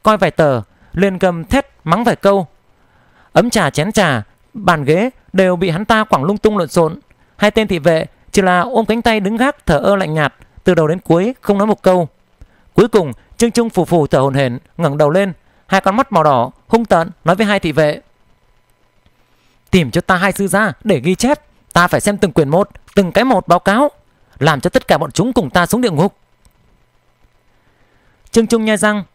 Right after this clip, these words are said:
trắng hiếu, đã lâm vào trạng thái nửa điên cuồng. "Nào, đến đây,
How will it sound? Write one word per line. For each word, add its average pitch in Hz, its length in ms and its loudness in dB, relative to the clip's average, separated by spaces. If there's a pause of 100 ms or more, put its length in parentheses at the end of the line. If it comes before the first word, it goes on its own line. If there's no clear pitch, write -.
(180)
trắng 190 160 0
hiếu, 190 320 0 (260)
đã 185 160 2
lâm 233 180 0
vào 185 60 -2
trạng - 160 -6
thái 175 200 -2
nửa 190 120 0
điên 196 180 -4
cuồng. 143 300 0 (720)
"Nào, 135 240 -2 (100)
đến 165 200 0
đây, 190 220 0